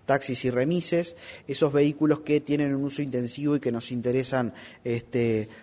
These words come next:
poder electrificar para, para seguir apuntalando a esto que es la, la reducción de emisiones en el transporte. Y otro programa muy interesante que tiene un corte social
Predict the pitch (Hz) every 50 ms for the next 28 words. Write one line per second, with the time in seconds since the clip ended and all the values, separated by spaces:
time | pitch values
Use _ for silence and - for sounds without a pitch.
0 | - - - 131 139 139 143 143 131 135 127 - - 143 139 - - 131 - 147
1 | 151 165 165 165 - - - - - - - 117 117 120 120 117 113 113 113 110
2 | - - 117 123 120 - 127 127 127 135 143 139 139 131 127 127 127 117 123 120
3 | 127 135 135 127 131 127 131 127 127 - 131 113 - 120 127 127 123 120 117 107
4 | 95 - 127 131 127 120 123 127 127 127 120 - - 135 131 131 127 123 120 120
5 | - - 131 131 127 123 117 - - - - - - - - - - - - 135
6 | 143 135 127 120 120 117 107 101 - - 113 110 104 - - - 110 101 - -
7 | - - - - - - - - 151 185 190 185 202 160 170 170 180 190 190 180
8 | 180 185 196 190 170 170 160 156 151 - 185 190 190 185 151 147 127 139 139 139
9 | 156 160 165 160 160 160 165 165 147 139 - 139 127 - - 156 160 165 156 151